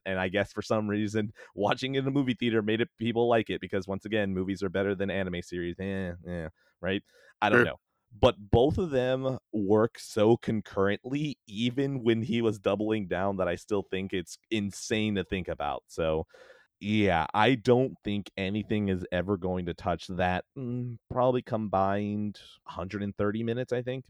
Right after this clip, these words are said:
Speaker 1: Like, let's say that both episodes are twenty minutes, forty minutes. The movie's about ninety minutes, so about a hundred and thirty minutes. I don't think anything would ever touch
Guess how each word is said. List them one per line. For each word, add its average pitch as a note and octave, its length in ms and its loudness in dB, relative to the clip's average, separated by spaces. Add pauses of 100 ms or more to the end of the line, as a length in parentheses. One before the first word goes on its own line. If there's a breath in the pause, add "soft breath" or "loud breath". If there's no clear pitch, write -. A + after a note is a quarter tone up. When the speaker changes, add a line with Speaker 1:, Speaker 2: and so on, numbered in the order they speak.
(160)
Speaker 1:
Like, A#2+ 300 -2
let's C3 220 4
say A#2+ 100 6
that G#2+ 160 4
both G2 220 2
episodes G2+ 400 2
are G2 40 -2
twenty G2 280 -2
minutes, F#2+ 260 -2
forty F2+ 260 -2
minutes. F#2 460 -4
The E2+ 60 -8
movie's F2+ 240 -2
about F2+ 200 -2
ninety E2+ 280 -6
minutes, F#2 340 -6
so E2+ 220 0 (440 soft breath)
about F#3 220 -2
a G#2+ 60 2
hundred G#2+ 320 0
and G2 100 -2
thirty G2 220 0
minutes. F#2 320 -4
I A#2+ 100 2
don't D#3+ 220 -2
think C3+ 240 -6
anything A2+ 480 -2
would G2+ 180 2
ever F#2+ 320 0
touch - 420 -6